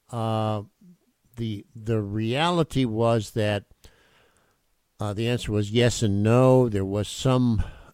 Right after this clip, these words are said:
challenges because we didn't have anything to go from or by, uh, but it also, uh, prevented,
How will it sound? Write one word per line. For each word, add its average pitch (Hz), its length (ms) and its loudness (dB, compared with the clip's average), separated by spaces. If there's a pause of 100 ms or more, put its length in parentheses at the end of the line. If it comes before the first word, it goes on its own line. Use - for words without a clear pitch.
challenges 120 840 0
because 98 420 -6
we 95 120 -8
didn't 98 440 -4
have 123 580 0
anything 117 920 -2
to - 120 -10
go 104 480 -2 (440)
from 98 500 -6 (280)
or 101 220 -8
by, 95 580 -2 (640)
uh, 98 200 -8
but 101 240 -6
it 98 120 -8
also, 110 800 0 (1600)
uh, 107 260 -6 (400)
prevented, 117 760 -2